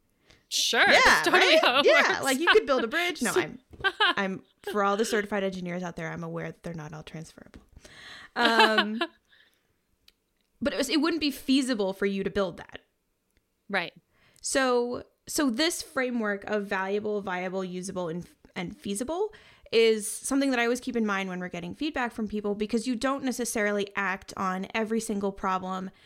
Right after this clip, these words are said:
Speaker 2: and every piece of advice that you hear. And, like, and that's okay.
Speaker 1: Yeah. Okay.
Speaker 2: And so a specific example of this that relates to the book and to something we have been talking about quite a bit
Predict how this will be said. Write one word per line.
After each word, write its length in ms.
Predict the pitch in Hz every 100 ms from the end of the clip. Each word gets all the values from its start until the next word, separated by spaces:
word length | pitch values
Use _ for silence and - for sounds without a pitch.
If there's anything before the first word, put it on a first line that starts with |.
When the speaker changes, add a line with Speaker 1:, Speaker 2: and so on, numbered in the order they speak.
| - _ -
Speaker 2:
and 120 | 208
every 300 | - 196 202
piece 440 | 202 - 190 185 -
of 180 | 175 180
advice 520 | 175 170 165 170 -
that 220 | - -
you 100 | 165
hear. 360 | - 311 196 -
And, 220 | 180 180
like, 140 | - -
and 140 | 202 196
that's 200 | 294 -
okay. 520 | 285 - - - - _ _ _ _ _ _ _ _ _ _ _ _ _ _ _
Speaker 1:
Yeah. 260 | 233 196 180 _ -
Okay. 340 | 233 233 311 -
Speaker 2:
And 140 | 254 254
so 480 | 302 285 277 269 - _ -
a 120 | 269 226 -
specific 640 | - - 339 320 415 440 403
example 440 | 254 240 220 220
of 160 | 180 -
this 480 | - 220 - - - _ _
that 300 | 240 226 214
relates 520 | 220 226 226 226 - -
to 460 | - 254 240 233
the 120 | 220
book 380 | 208 190 - - -
and 220 | 226 254
to 60 | 269
something 380 | 240 233 233
we 100 | 202
have 120 | 220 214
been 120 | 247
talking 380 | 196 190 - 196
about 240 | 185 180
quite 260 | - 180 208
a 60 |
bit 320 | 226 - 180